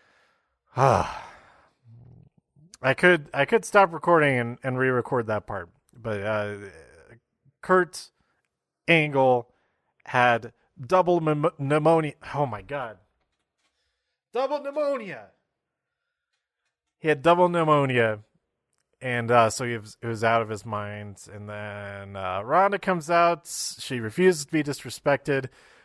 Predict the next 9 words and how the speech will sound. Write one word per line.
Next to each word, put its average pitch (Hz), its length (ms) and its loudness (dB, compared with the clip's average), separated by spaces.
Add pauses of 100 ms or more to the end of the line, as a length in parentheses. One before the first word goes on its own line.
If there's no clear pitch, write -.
(180)
Kurt 190 340 2
steals 170 1080 0
Heath 151 320 -6
Slater's 151 920 -4 (960)
catchphrase, 156 840 2
"I 160 160 0
need 143 260 -6
this 117 240 -8
job." 185 540 0